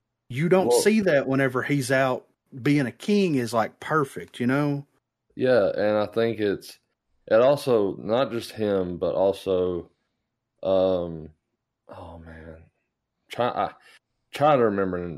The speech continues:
Speaker 2: their names, but, um, a, a young butcher, <laughs> as we'll call him for the rest of the episode or, or the next two. Uh, him and, like, there's these moments that are paralleling to the first movie where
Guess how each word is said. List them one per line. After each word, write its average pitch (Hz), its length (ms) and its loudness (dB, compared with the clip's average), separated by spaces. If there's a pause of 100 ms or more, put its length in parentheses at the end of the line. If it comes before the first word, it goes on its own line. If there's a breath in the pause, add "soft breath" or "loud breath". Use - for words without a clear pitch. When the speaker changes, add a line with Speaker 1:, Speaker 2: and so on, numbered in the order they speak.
Speaker 2:
their 87 160 -8
names, 87 400 -6
but, 90 260 0
um, 85 480 -2 (2250)
a, 98 120 0 (100)
a 98 220 0
young 104 320 0
butcher, 98 540 -6
<laughs> - 40 -12
as 143 180 4
we'll 120 240 0
call 107 360 6
him 98 80 0
for 101 100 -2
the 98 80 0
rest 98 240 0
of 95 60 -2
the 95 80 2
episode 92 400 -2 (300)
or, 98 60 -4
or 95 40 -2
the 95 120 0
next 95 300 -4
two. 92 300 -4 (800 soft breath)
Uh, 95 220 2
him 117 600 2
and, 90 180 -6 (360 soft breath)
like, 110 160 2
there's 131 200 4
these 123 220 2
moments 139 440 2
that 107 140 2
are 95 80 2
paralleling 107 880 2
to 101 220 -4
the 90 140 -4
first 107 500 0
movie 82 380 -6
where 87 420 -2